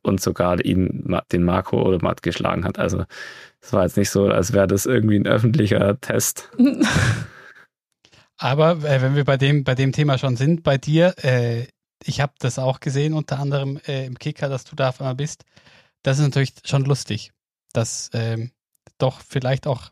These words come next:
Speaker 3: weiß nicht, wie es dir geht, aber vielleicht auch wie erwartet, kaum, ähm, hängt da nochmal ein Titel mehr vorne dran an deiner, äh, bisher ja sehr erfolgreichen Karriere und schon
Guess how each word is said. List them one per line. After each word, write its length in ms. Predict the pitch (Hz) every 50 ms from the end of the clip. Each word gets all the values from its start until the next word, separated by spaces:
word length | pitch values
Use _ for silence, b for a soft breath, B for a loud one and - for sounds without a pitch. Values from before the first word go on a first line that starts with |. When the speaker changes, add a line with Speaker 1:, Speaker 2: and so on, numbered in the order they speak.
| _ _ _
Speaker 3:
weiß 160 | - 135 -
nicht, 200 | 208 170 - -
wie 140 | 139 131 123
es 120 | 120 -
dir 140 | - 160 160
geht, 160 | 160 175 165
aber 140 | 147 127 120
vielleicht 260 | 113 127 135 147 160 -
auch 140 | 123 120
wie 140 | 120 135 156
erwartet, 540 | 160 123 113 117 120 127 135 - 151 - - b b b b b b b b -
kaum, 360 | - - 127 127 135 127 127 127
ähm, 480 | 127 117 117 117 113 113 113 117 117 - _ _ _ _ _ _ _ _ _ _ _ _ _ _ _
hängt 260 | - 135 139 135 -
da 100 | 147 131
nochmal 360 | 127 127 131 127 139 135 127
ein 60 | 123 117
Titel 300 | - 143 - - 127 120
mehr 360 | 123 120 117 123 123 127 131
vorne 360 | - - - 135 131 135 139
dran 340 | 131 131 120 120 135 147 147
an 440 | 151 - - 123 123 120 123 123 123 - _ _ _ _ _ _ _ _ _ _ _ _ _ _
deiner, 500 | - 123 117 120 120 117 117 117 120 - _ _ _ _
äh, 180 | - 127 117 113
bisher 300 | 120 127 - - 135 123
ja 160 | 120 117 113
sehr 100 | 123 127
erfolgreichen 560 | 123 117 - 127 127 - 123 120 120 123 123
Karriere 480 | - - 123 117 120 127 131 139 135 131
und 140 | 127 117 -
schon 420 | - 131 127 127 127 127 127 127